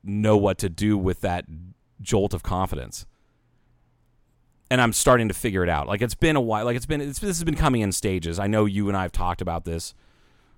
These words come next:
Like, uh, I did that wild, very, very high dose of mushrooms in Hawaii last year,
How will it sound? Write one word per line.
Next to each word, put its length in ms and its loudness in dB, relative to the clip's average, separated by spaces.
Like, 360 2
uh, 580 2
I 160 4
did 280 0
that 260 2
wild, 720 0
very, 460 4
very 280 2
high 260 -2
dose 300 2
of 80 -4
mushrooms 420 -2
in 120 -2
Hawaii 500 0
last 420 -4
year, 280 -6